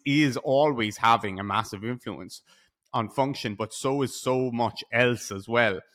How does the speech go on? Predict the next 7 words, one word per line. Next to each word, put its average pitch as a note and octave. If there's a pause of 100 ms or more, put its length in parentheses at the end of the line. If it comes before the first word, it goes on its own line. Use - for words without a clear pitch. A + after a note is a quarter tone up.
(240)
So, A#2 (800)
for C#3
example, B2+ (640)
like, A#2
after C3
a, A2 (880)
after, B2+